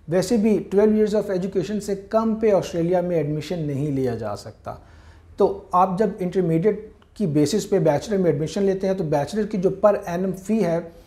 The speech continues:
that ranges from ten to twelve thousand Australian dollars and it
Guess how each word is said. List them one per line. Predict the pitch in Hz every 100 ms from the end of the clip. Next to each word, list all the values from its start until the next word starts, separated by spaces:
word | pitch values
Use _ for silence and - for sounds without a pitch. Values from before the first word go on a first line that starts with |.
| - -
that | 156 185
ranges | 180 190 220
from | - 196 190 190
ten | 196 196
to | 208 196
twelve | 190 196 - -
thousand | 165 165 185 185 180 - -
Australian | 160 - 165 175 170 147 139
dollars | 131 160 233
and | 233 - - 175 170
it | -